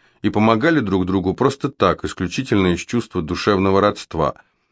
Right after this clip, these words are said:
На мой вкус, возможность таких отношений и есть главная демократия.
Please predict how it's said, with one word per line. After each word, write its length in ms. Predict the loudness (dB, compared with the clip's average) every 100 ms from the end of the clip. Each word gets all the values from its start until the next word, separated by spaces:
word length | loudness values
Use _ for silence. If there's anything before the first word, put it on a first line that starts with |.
| _ -2
На 160 | 2
мой 180 | 4 2
вкус, 400 | 0 0 0 -2 -2
возможность 760 | 0 2 4 2 2 -2 0
таких 360 | -4 -2 -4 -2
отношений 680 | 0 0 2 2 4 4
и 40 | 2
есть 360 | 2 0 -2
главная 520 | -2 2 2 2 0 0
демократия. 800 | 2 2 4 2 0 -4 -6